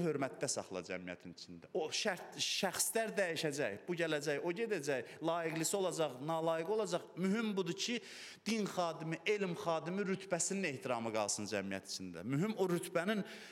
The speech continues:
hörmətdə olmasıdır, ehtiramlı olmasıdır. Odur ki, Peyğəmbər buyurur, "Hər kim alimə ehtiram eləsə, mənə ehtiram eləyib. Mənə hörmət eləyən Allaha hörmət eləyib." Bu çox vacib məsələdir.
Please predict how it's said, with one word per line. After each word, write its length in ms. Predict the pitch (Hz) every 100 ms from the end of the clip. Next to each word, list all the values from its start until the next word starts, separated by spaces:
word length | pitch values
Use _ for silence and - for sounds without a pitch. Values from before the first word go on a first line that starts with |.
| -
hörmətdə 480 | 165 143 131 - 139
olmasıdır, 640 | 123 117 110 117 101 98 92 -
ehtiramlı 520 | 135 127 135 123 123
olmasıdır. 640 | 123 107 104 - 95 90 - - _ _ _ _ _ _ -
Odur 140 | 151 139
ki, 80 | 131
Peyğəmbər 480 | 151 143 143 160 147
buyurur, 240 | 151 147
"Hər 240 | 165 160
kim 160 | - 160 -
alimə 440 | 143 139 135 156 175
ehtiram 480 | 143 120 131 127
eləsə, 320 | 123 120 131 165
mənə 320 | 143 147 160
ehtiram 320 | 127 113 113 113
eləyib. 260 | 110 104 - - 139
Mənə 240 | 139 175
hörmət 400 | 160 135 135 127
eləyən 340 | 127 123 170 185 - 151
Allaha 380 | 139 135 151 151
hörmət 400 | 113 95 82 90
eləyib." 280 | 69 64 - - _ _ _ - _ - - _ _ _ _ _ _ _ - - - - -
Bu 60 |
çox 320 | 143 190 180 -
vacib 380 | 131 147 131 131
məsələdir. 640 | 120 101 104 92 90 -